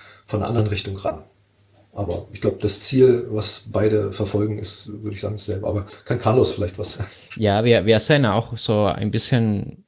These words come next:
Speaker 2: nicht, nicht komplett getrennt, so zwischen Meditation und Yoga, aber die sind, die, ich sehe das so als zwei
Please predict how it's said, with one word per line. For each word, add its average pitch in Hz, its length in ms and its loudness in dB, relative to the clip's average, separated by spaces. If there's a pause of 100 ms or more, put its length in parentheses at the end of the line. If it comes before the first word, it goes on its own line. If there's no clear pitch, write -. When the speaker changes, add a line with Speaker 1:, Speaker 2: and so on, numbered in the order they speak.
Speaker 2:
nicht, 120 380 2
nicht 139 380 2
komplett 113 520 2
getrennt, 107 520 0
so 98 240 -2
zwischen 98 320 -2
Meditation 98 600 0
und 107 140 2
Yoga, 127 340 -2 (400)
aber 107 680 6
die 120 140 -4
sind, 147 440 0
die, 135 180 -2
ich 135 120 -2
sehe 139 220 4
das 120 140 -2
so 123 100 0
als 110 340 2
zwei 107 500 2